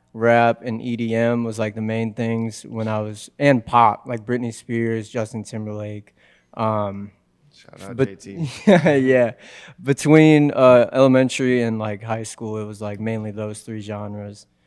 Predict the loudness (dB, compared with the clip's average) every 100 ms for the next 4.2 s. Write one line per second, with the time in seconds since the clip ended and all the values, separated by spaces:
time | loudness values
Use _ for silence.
0 | _ _ -8 -6 -6 -8 -10 -12 -16 _
1 | _ -4 -2 0 0 2 2 2 2 2
2 | 0 -4 -4 -4 -4 -6 -8 -10 -10 -14
3 | -6 -4 -6 -8 -8 -6 -6 -8 -12 -14
4 | -18